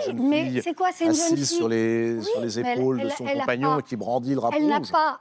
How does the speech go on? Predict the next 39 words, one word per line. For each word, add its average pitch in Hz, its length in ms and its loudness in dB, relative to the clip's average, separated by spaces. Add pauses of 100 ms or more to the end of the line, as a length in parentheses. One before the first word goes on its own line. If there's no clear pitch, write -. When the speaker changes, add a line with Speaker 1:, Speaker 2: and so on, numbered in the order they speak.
Speaker 2:
elle 233 120 -2
n'a 208 100 -4
pas 214 160 -6
de - 60 -20
pouvoir. 370 460 -2 (280)
Il 240 80 -4
y 269 60 2
a, 269 180 0
il 262 80 -2
y - 20 2
a 294 40 2
une 285 100 0
jeune 277 180 0
femme 302 320 -6
qui 277 140 -6
dit 233 120 -4
qu'elle, 247 220 -6
elle 240 120 -4
est 226 40 -2
pas, 254 280 -6
je 196 100 -8
l'ai, 254 100 -2
je 226 260 -10
la 220 120 -2
cite 339 240 -6
parce 208 140 -18
qu'elle 202 120 -10
n'est 180 60 -10
pas 247 140 -2
la 208 100 -8
seule. 208 340 -4
Sinon, 208 460 -10
on - 40 -16
Speaker 1:
Ouais. - 60 -14
Speaker 2:
sait 220 140 -18
bien 202 160 -10
que 202 40 -16
pour 202 140 -12
l'historien, 208 560 -8